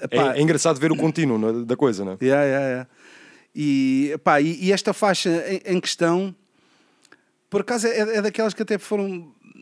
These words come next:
Speaker 2: foram até crescendo com, com, com, com os anos, e cada vez f-, f-, apreciei mais, mais este beat. Aqui podemos mesmo também, ah, trazer o adjetivo progressivo,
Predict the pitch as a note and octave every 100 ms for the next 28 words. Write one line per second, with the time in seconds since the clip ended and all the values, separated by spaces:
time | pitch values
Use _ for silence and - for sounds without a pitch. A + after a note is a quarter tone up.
0 | C#2 _ _ _ - - - F#3+ F#3 F3+
1 | F#3 - G3+ F#3 D#3 F3+ E3+ C#3+ D#3+ C#3+
2 | - C#3+ C#3+ D3+ B2+ C#3 D#3 C#3 A#2+ B2+
3 | A#2 C#3 C3+ B2+ B2 C3 C3+ - C#3 C3
4 | - - D#3 - - - C3 B2+ B2+ A#2+
5 | A#2+ B2 A#2+ A#2+ - C3 C3 - - -
6 | D#3 - F#3 D#3+ F3 C#3+ E3+ D#3+ E3 D#3+
7 | D3+ C#3+ C3 - - _ C3+ B2+ B2 B2
8 | A2+ C#3 B2 C3+ C3 B2+ C3 C3+ - C3+
9 | B2 A#2+ A2+ A2+ C3+ B2+ - C#3+ C#3+ B2